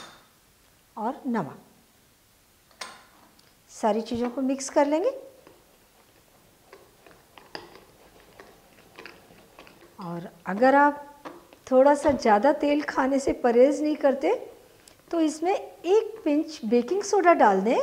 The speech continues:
उससे पकौड़े और ज़्यादा क्रिस्पी बनते हैं। बेसन का घोल हमारा तैयार है और अब हम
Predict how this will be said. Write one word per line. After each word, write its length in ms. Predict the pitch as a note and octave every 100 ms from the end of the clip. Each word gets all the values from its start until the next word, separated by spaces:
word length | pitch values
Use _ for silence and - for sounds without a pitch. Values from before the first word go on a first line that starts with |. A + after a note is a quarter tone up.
| D5 - - - -
उससे 480 | D#4+ D4+ - A#4 A4+ D#4+
पकौड़े 480 | G3+ G#3+ A3+ E4 - - -
और 300 | C4 D4+ E4
ज़्यादा 300 | - F#3 F#3
क्रिस्पी 440 | D#4+ C4 A3+ - G3
बनते 340 | E3 D3+ E3
हैं। 260 | D#3+ D#3 D#3+ - - - _ _ _ _ _ _ - - _ -
बेसन 340 | A#3+ A#3+ D4
का 100 | D4+ D4
घोल 300 | A3+ C#4 D#4
हमारा 380 | D4+ C4 C4+ E4+
तैयार 500 | - B3 A#3 A3+ C4
है 280 | D4+ C#4 D4 A4+ - - - - - B3+
और 380 | G3 G3 F#3+
अब 260 | G3+ - B3
हम 160 | C4+